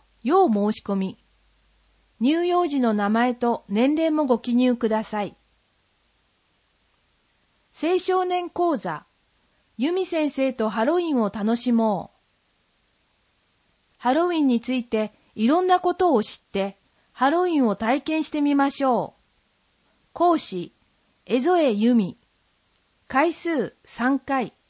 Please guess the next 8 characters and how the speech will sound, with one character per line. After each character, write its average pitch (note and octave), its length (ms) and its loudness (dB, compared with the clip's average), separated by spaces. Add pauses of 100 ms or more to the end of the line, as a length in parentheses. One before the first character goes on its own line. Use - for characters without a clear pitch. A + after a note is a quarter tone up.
(680)
十 D#4+ 260 0
月 F4+ 280 0
十 D#4+ 220 -2
三 D#4+ 280 0
日、 F#3 440 -4 (320)
二 A3 180 -4
十 - 160 -18
日、 B3 300 -2